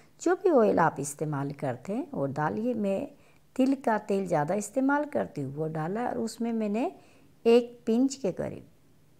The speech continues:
हींग डाल दिया है। और अब इस हींग में मैंने पनीर को ऐड कर दिया और अब इसको थोड़ा सा हिला लेती हूँ। इसको ज़्यादा नहीं हमें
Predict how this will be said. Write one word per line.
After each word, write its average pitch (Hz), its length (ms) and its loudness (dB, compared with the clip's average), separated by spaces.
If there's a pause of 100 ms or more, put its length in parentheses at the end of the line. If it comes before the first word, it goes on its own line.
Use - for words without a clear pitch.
(380)
हींग 165 320 -4
डाल - 300 -10
दिया 110 200 -16
है। 110 80 -20 (500)
और - 140 2 (200)
अब 330 180 6
इस 339 300 2
हींग 226 300 0
में 208 160 0
मैंने 190 240 -2 (120)
पनीर 156 300 -6
को - 180 -4
ऐड 190 320 -2
कर 214 160 2
दिया 269 340 0 (520)
और 220 380 2
अब 214 260 4
इसको 202 320 -4 (100)
थोड़ा 160 280 0
सा - 140 -12 (360)
हिला 160 320 -2
लेती - 440 -12
हूँ। 147 120 -18 (640)
इसको 254 280 0
ज़्यादा 240 380 4
नहीं 294 320 4
हमें 254 760 0